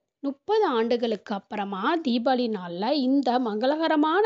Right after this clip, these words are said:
ராஜயோகத்தை உருவாக்கியுள்ளார். அதோட தாக்கம் எல்லா ராசியருக்குமே காணப்பட்டாலும், மூணு ராசிக்காரவங்களுக்கு இந்த ராஜயோகமானது அதிர்ஷ்டத்தை பிரகாசிக்க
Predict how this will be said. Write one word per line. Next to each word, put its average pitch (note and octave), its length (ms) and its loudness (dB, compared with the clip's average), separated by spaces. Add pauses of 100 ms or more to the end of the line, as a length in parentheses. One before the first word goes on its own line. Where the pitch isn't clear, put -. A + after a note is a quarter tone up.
ராஜயோகத்தை G#3+ 920 -2
உருவாக்கியுள்ளார். F#3 800 -2 (460)
அதோட D4+ 400 4
தாக்கம் D4+ 560 6
எல்லா A#3 420 6
ராசியருக்குமே G#3+ 920 0
காணப்பட்டாலும், G3 880 -4
மூணு D4 440 2
ராசிக்காரவங்களுக்கு G3 1000 -4
இந்த A3+ 300 -2
ராஜயோகமானது G3 1080 -4
அதிர்ஷ்டத்தை G#3 640 -6 (120)
பிரகாசிக்க A3 720 -6